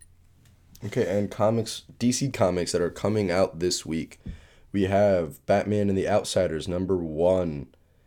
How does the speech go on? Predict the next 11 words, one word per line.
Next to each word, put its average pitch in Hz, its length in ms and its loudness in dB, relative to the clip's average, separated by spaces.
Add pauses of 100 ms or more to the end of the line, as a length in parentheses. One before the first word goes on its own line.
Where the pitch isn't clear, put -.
(560)
Catwoman, 104 600 4
number 98 420 2
eleven. 85 1000 -2 (720)
Detective, 101 800 0 (120)
Batman 98 340 2
Detective 87 400 -4
Comics, 92 480 -2 (440)
one 98 240 -2
thousand 95 640 -2
and 82 340 -6
three. 104 640 -4